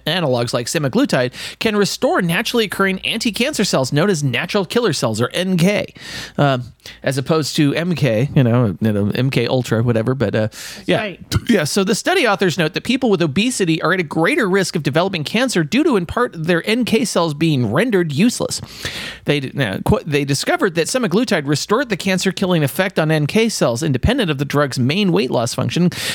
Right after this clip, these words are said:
Speaker 1: concluding that the natural treatment appears to be directly kickstarting the N K cells engine. Well,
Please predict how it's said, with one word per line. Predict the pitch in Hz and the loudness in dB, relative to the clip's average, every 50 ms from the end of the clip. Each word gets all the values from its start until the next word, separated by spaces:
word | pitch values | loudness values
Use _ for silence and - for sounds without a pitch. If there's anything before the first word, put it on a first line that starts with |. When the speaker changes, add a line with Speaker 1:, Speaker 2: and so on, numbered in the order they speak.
| - - | -4 -2
Speaker 1:
concluding | - 302 - - 330 359 359 247 220 | -2 0 2 2 2 2 2 0 0
that | 208 190 - | 0 0 -2
the | 190 | -2
natural | 170 175 185 240 247 - 247 208 | -2 0 -2 -2 0 0 0 0
treatment | - - 220 247 - 202 165 | 0 0 -2 0 0 0 0
appears | 151 - 185 190 196 - | 0 2 2 2 2 0
to | - 175 | 0 0
be | 180 175 | 0 0
directly | 147 - 160 175 254 311 - 320 320 185 | 2 2 2 2 2 0 0 0 -2 0
kickstarting | - - 247 - - - 214 185 185 180 175 180 180 | 0 -2 -2 -2 -2 -2 0 0 0 0 0 2 2
the | 175 175 190 | 2 2 2
N | 208 214 190 | 2 0 2
K | - 214 247 254 | 2 2 2 2
cells | - - 190 190 202 185 | 0 0 0 0 0 -2
engine. | - 196 233 254 226 196 156 87 64 | -2 -2 0 2 2 2 2 0 2
Well, | - 127 175 208 220 220 | 2 2 4 4 2 0